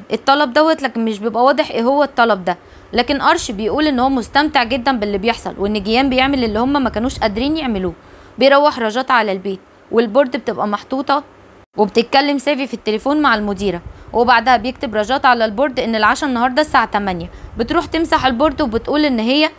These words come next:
مش عايزة تروح تتعشى معاه، فبيكتب لها إن هو مش بيسألها،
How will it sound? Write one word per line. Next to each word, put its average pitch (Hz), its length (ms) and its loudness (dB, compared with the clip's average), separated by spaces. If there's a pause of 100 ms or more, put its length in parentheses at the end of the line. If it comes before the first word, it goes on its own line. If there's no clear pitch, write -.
(840)
مش 247 200 4
عايزة 294 240 2
تروح 302 220 -6
تتعشى 262 480 0
معاه، 202 300 -4
فبيكتب 233 460 -2
لها 294 120 4
إن 277 120 0
هو 277 160 2
مش 277 180 -4
بيسألها، 202 540 -4